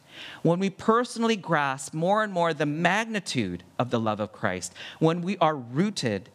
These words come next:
and established in that love, that is the source of power that can do immeasurably more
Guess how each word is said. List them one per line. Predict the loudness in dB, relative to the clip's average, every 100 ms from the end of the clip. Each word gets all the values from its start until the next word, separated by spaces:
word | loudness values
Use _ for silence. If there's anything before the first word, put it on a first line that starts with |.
| -2
and | 2
established | 2 -2 -2 0 0 -2 -4 -6 -2
in | 0 2
that | 2 0
love, | 0 0 -2 -8 -20 -20 -20 -6
that | 4 4 4 -2 -4
is | -4
the | -2
source | -2 0 2 2 -2 -4
of | -6
power | 0 0 0 -4 -8 -18 -20 -2
that | -2 2
can | 2 2
do | 2 0
immeasurably | 0 2 2 2 0 -4 -4 -2 0 0
more | 0 -2 -4 -12